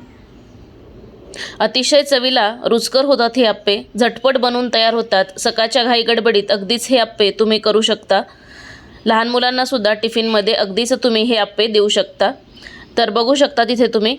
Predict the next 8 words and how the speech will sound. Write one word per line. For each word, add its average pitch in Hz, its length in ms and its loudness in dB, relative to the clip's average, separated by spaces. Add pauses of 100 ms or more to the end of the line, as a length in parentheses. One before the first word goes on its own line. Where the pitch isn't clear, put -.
लाल 220 240 0
भोपळा 226 360 0
व्यवस्थित 220 520 0
मी 220 140 -2
असा 208 360 0 (100)
खिसून 247 360 0
घेत 220 200 2
आहे. 220 380 -2